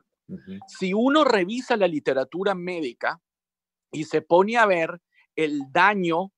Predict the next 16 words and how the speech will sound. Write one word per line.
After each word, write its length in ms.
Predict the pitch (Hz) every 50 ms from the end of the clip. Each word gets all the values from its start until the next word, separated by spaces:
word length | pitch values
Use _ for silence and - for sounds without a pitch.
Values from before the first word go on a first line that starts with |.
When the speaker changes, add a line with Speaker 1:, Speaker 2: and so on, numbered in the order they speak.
| _ -
Speaker 2:
¿ok? 220 | - 131 - 143 160 196 196
La 120 | 165 147 143
injuria 680 | 139 135 120 _ - 196 233 247 220 180 160 147 139 -
a 80 | 139 143
nivel 300 | 143 139 139 143 151 156
de 100 | 180 180
los 200 | 180 165 - _
tejidos 520 | - 131 123 - 190 196 202 180 175 147
y 40 | 156
de 120 | 147 139 135
los 160 | 131 131 123
distintos 560 | 139 - _ - 156 160 151 - 190 170 175 - -
órganos 600 | 196 202 202 175 135 123 117 127 151 190 - - _ _ _ _ _ -
que 140 | - 147 -
causaba 600 | - 139 135 123 - - - 147 147 170 202 208
sars, 840 | - - - - 233 226 180 143 131 - - 196 - _ _ _